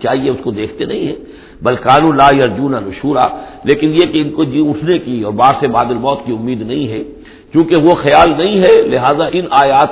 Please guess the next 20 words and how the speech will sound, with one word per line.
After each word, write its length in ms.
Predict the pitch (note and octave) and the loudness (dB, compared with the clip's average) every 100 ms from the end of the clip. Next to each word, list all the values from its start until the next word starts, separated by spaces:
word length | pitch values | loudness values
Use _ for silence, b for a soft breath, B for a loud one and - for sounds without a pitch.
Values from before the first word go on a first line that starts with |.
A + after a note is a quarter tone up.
| - | 0
کو، 60 | C3+ | 0
ان 120 | B2+ | 0
حقائق 360 | A#2+ - C3+ C#3 | -4 -2 -2 -2
کو 80 | C3+ | -4
یہ 100 | A#2 A2 | -4 -4
دیکھتے 220 | C3 A#2+ C#3+ | -6 -2 0
ہیں، 80 | |
گزر 260 | C3+ B2 C#3+ | 0 -2 -4
جاتے 280 | G2+ G2+ G#2 | -4 -6 -4
ہیں 80 | B2 | -6
اندھوں 260 | A#2 A#2 A#2+ | -4 -6 -6
کی 80 | G#2+ | -8
طریقے 360 | F2+ G#2+ G#2+ G#2+ | -10 -10 -8 -8
سے، 60 | G#2+ | -6
اس 140 | G2+ - | -6 -6
سے 80 | A#2 - - - | -8 -8 -12 -4
سبق 200 | E3+ - - | -2 -2 -6
نہیں 160 | A2 - | -10 -10
سیکھتے۔ 280 | F3 - - - _ _ _ _ B B B B - | -14 -18 -20 -20 _ _ _ _ B B B B -2
وَإِذَا 320 | D3+ F3 F3+ | 2 2 4